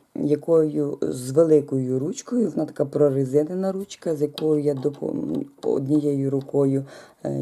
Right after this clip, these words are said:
її тримаю, м, в-, щоб вона не прокручувалася,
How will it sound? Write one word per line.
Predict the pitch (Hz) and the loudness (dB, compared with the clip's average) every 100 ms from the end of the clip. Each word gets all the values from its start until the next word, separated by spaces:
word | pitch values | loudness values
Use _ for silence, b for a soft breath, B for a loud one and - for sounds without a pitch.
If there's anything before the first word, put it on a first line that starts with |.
| 123 | -2
її | 139 127 131 131 131 | -2 -2 -2 -2 -4
тримаю, | - 143 143 131 131 127 | -2 0 2 0 -2 -4
м, | 135 50 50 - - _ - - - - - - - - - | -4 -6 -6 -8 -12 _ -18 -16 -16 -18 -20 -20 -20 -20 -14
в-, | - 90 | -10 -8
щоб | - - - 131 | -10 -10 -6 -4
вона | 131 139 | -2 2
не | 139 | 2
прокручувалася, | 135 135 135 240 - 240 170 156 139 147 | 0 -4 0 -2 0 0 2 0 -4 -10